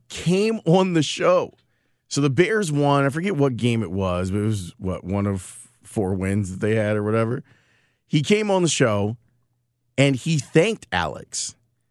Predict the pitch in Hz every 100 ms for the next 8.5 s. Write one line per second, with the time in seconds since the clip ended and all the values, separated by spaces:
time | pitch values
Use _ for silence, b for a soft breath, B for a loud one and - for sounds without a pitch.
0 | _ _ _ - 131 - 170 175 180 151
1 | 139 135 - - 139 - 139 127 113 -
2 | 165 143 139 135 143 117 98 131 127 104
3 | 101 92 90 92 104 123 110 90 85 110
4 | 165 _ _ _ _ _ _ _ 117 117
5 | 139 - 160 165 175 95 92 95 107 147
6 | _ _ _ _ _ _ _ _ _ _
7 | - 139 - 175 202 160 139 123 117 -
8 | 170 180 110 78 95